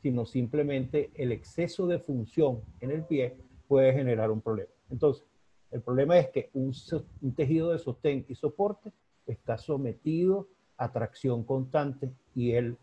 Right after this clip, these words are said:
reacciona generando zonas de dolor, zonas de sangrado y zonas de,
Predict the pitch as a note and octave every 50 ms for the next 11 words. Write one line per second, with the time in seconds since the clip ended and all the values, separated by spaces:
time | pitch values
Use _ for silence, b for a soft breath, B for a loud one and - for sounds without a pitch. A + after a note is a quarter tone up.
0 | - _ _ _ _ A#2+ B2 C3 B2+ B2+ A#2 G#2+ G2 - - - E3 F#3 G#3 G#3
1 | G#3 F#3+ C3+ E3 B2+ A#2+ A2+ G#2+ B2 B2 A2+ A2 G2 F#2 F2 - - - - _
2 | _ - C3+ C#3 C#3+ D#3+ D#3 D#3 D#3+ D#3+ D3+ D3 C3+ C3+ D3+ E3+ F#3 F#3 F#3 F#3
3 | - _ _ _ _ _ _ _ _ _ - C3+ C3 C3+ D3 D3 D3 D#3 C#3 -
4 | D3+ C#3 C#3+ D3+ D#3+ E3+ F3 F3 F#3 F#3 F#3 - - _ _ - - C3 - -
5 | C#3 B2+ B2+ C3+ C#3 B2+ - _ _ _ _ _ _ - B2+ A2+ C#3 C#3+ D3+ D#3
6 | - -